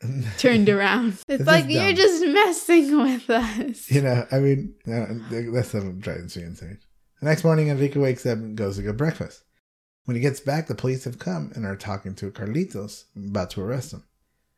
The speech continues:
Speaker 1: Enrique thinks about abandoning Carlitos and running away. Carlitos even backs him up and says he doesn't know who that guy is. Enrique then gets second thoughts and attacks the police officer. He gets the police to chase after him so Carlitos can get away.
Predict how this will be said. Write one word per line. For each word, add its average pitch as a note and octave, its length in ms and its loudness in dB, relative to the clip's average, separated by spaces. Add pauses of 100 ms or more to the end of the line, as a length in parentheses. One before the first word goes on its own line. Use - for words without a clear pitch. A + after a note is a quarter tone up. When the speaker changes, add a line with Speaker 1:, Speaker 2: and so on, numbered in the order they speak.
(200)
Speaker 1:
Enrique D3+ 520 -2
thinks C3 280 -4
about G#2+ 220 0
abandoning A2 500 -2
Carlitos - 500 -12
and G2 120 -8
running F#2+ 180 -6
away. G#2 300 -8 (720)
Carlitos C#3 440 0
even C#3 280 2
backs A#2+ 280 0
him D#3 80 0
up E3+ 100 -4
and A#2 100 -2
says A2+ 180 -2
he B2+ 100 2
doesn't B2+ 240 0
know F3+ 140 0
who C3 160 0
that F#2 180 -6
guy F2 140 -10
is. - 340 -20 (1120)
Enrique C3 280 0
then C3+ 200 2
gets - 220 -4
second C3+ 320 -4
thoughts F#2+ 280 -4
and G2 100 -6
attacks F#2+ 360 -10
the G#2 60 -14
police C3 340 -8
officer. - 360 -14 (520)
He - 120 -20
gets C#3 200 0
the B2 80 -6
police C3+ 360 -4
to B2+ 60 -4
chase B2 300 -6
after F3+ 300 -4
him F#2 260 -8 (280)
so - 180 -14
Carlitos F#2 520 -8
can G2 140 -8
get F2 140 -10
away. A2+ 320 -8